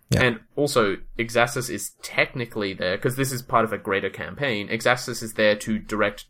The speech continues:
Speaker 2: just the Skitarii troops.
Speaker 1: Yes.
Speaker 2: Which are for defending the Titan's legs from thing-, you know, things like people running up with a melter bomb,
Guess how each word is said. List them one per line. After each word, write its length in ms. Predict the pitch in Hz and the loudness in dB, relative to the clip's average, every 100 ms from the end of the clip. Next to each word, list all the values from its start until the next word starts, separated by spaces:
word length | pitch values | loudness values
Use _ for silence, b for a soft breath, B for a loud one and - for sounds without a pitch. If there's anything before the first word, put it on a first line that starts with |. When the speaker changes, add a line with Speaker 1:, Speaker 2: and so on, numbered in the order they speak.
| _ | _
Speaker 2:
just 300 | - 107 - | 0 0 -2
the 60 | 113 | -6
Skitarii 580 | - - 110 107 131 131 | -6 -2 2 4 2 0
troops. 500 | 156 160 - - - _ _ _ _ - - - | -2 -2 -6 -10 -12 _ _ _ _ -20 -20 -2
Speaker 1:
Yes. 320 | 107 87 - 113 | 2 2 2 0
Speaker 2:
Which 220 | 117 - | 0 2
are 240 | 110 107 | 6 6
for 240 | 107 - 110 | 4 0 0
defending 540 | 107 - 117 117 113 | 0 0 2 2 0
the 60 | 107 | 0
Titan's 380 | 101 101 101 - | 0 0 0 -2
legs 320 | 104 101 92 | 0 0 -2
from 420 | - 107 98 95 | -4 -4 -4 -8
thing-, 400 | 90 - 95 87 104 | -10 -8 -8 -8 -6
you 140 | 107 | -2
know, 140 | 95 | -2
things 240 | 90 95 98 | -4 -6 -4
like 180 | 95 - | -4 -6
people 260 | 113 98 | -8 -6
running 280 | 90 95 95 | -2 -2 -2
up 180 | 95 - | -4 -4
with 140 | 98 | -4
a 20 | |
melter 320 | 95 90 87 110 | -4 -4 -4 -8
bomb, 380 | - 87 92 | -8 -10 -12